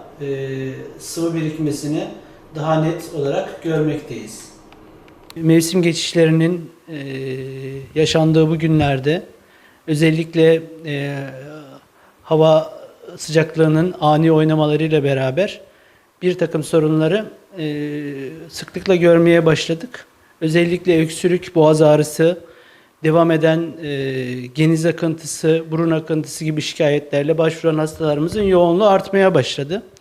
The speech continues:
Tabii ki bu durumu iyi ayırt etmek lazım. E, mevsim geçişiyle hava sıcaklıklarının değişmesiyle beraber virüs kökenli hastalıklar artmaya başladı.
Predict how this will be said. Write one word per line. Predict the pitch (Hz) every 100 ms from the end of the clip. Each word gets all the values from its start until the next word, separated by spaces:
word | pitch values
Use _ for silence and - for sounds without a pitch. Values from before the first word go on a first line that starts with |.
| - - - _ _
Tabii | 214 196
ki | 190 202
bu | 190
durumu | 196 202 202 202 202 196 -
iyi | 208 214
ayırt | 190 190 170
etmek | 160 - 156 - 156
lazım. | 147 139 151 202 247 - -
E, | 156 156 151 147 143 139 139
mevsim | 165 175 180 196 196
geçişiyle | 185 - 190
hava | 175 180 190
sıcaklıklarının | 190 190 180 180 - 190 180 185
değişmesiyle | 185 180 190 175 185 180
beraber | 175 175 180 180 180 - - - _ -
virüs | 202 196
kökenli | - 175 175 170
hastalıklar | 165 160 - 156 147 196 220 - - _ _ _ _ _ _ _
artmaya | 208 208 214 214 208
başladı. | 190 147 - 139 160